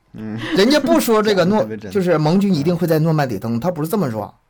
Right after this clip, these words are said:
Speaker 2: 他说盟军部署了大量的，就是盟军在加莱部署了大量的驻军啊，什么什么番号啊，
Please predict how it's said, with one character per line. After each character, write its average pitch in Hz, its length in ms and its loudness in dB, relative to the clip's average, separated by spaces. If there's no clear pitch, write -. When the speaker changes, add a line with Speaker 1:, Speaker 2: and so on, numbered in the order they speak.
Speaker 2:
他 220 120 0
说 226 200 2
盟 190 260 2
军 220 180 2
部 226 160 -2
署 147 80 -8
了 117 120 -4
大 185 180 0
量 151 160 0
的， 113 260 -4
就 180 100 -4
是 165 80 -2
盟 160 200 2
军 208 100 2
在 214 140 2
加 196 220 2
莱 139 140 0
部 190 140 -2
署 151 100 -6
了 107 120 -4
大 185 240 0
量 147 120 0
的 113 120 0
驻 131 140 -6
军 110 220 -4
啊， 127 260 -4
什 - 160 0
么 220 80 4
什 196 80 2
么 190 140 4
番 196 320 2
号 196 260 0
啊， 139 200 -2